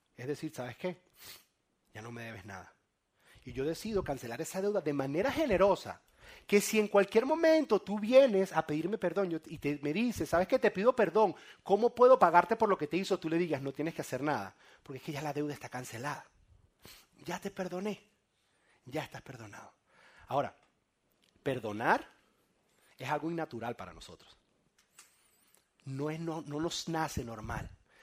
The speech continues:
No es algo que nos nace del corazón. Solamente, ojo, y esto, si te quieres llevar algo, llévate esto hoy.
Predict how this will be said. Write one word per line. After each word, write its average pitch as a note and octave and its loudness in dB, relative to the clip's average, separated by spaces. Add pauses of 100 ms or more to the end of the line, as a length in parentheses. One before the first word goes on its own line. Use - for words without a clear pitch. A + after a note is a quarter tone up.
(140)
No C3+ -4
es A#2 -4
algo D#3+ -2
que E3 -8
nos B2 -8
nace F3 -4 (340)
del C3 -10
corazón. B2 -12 (1300)
Solamente, F3 0 (100)
ojo, B2 -12
y B2+ -10
esto, F3 -10 (240)
si - -16
te C3 -14
quieres G3+ -4
llevar D#3 -2
algo, E3+ -2
llévate D#3 -4
esto B2+ -8
hoy. G2+ -12